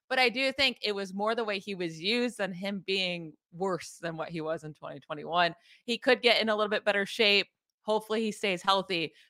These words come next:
but we need Kyle Shanahan to be using him in a much better quality way, like, give him more quality touches than quantity. And I, I think we'll see his, uh, you know, how good he is. He,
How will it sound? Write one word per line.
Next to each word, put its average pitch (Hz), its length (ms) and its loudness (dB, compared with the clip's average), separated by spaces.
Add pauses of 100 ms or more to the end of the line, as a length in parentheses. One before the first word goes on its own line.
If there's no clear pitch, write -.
but 180 120 2
we 202 120 -2
need 208 140 2
Kyle 202 260 6
Shanahan 185 500 -2
to 185 80 -12
be 180 100 -8
using 170 380 -2
him 165 240 -4
in 170 240 -2
a 160 240 -2
much 175 400 2
better 175 240 4
quality 190 560 4
way, 170 300 4
like, 156 180 -2
give 175 140 -2
him 202 160 -4
more 185 340 2 (200)
quality 247 520 4
touches 190 540 -2
than 165 240 -2
quantity. - 640 -6 (120)
And 160 120 -8
I, 151 120 -4
I 160 120 2
think 170 180 -6
we'll 165 120 -2
see 165 260 -6
his, 151 320 -4 (500)
uh, 156 320 2 (280)
you 160 120 -6
know, 147 220 -10
how 160 100 2
good 165 200 -2
he 143 160 -6
is. 143 340 -8
He, 190 260 -6